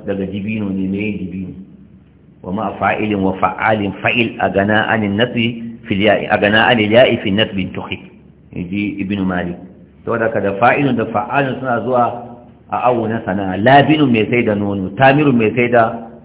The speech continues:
mai sai da dibino. To hazza'un ko ka ce naqashun mai aikin, mai aikin zane kenan. Hazza'un mai, mai sana'an, mai sana'an takalmi. Ah,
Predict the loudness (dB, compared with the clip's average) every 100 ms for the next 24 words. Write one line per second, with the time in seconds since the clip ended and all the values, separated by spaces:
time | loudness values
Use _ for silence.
0 | -10 -6 -2 -2 -2 -4 -8 -10 -10 -12
1 | -18 -20 -20 -20 -20 _ _ _ -12 0
2 | 2 2 2 4 6 6 2 -2 -2 -2
3 | -2 -2 -2 -2 -2 -6 -2 2 2 0
4 | -6 -6 -4 -4 -4 -6 -6 -8 -10 -10
5 | -6 -4 -4 -4 -2 -2 0 -4 -6 -8
6 | -10 -14 -18 -20 -20 -20 -16 -6 -4 2
7 | 2 4 0 -2 -2 -2 -4 -4 -2 -2
8 | -2 -2 -6 -12 -20 -20 -20 -14 -10 -6
9 | -2 -2 -4 -6 -6 -10 -12 -16 -20 -20
10 | -20 -20 -20 -20 _ _ _ -20 -20 -20
11 | -20 -20 -20 -20 -20 -20 -20 -20 -4 2
12 | 6 6 4 2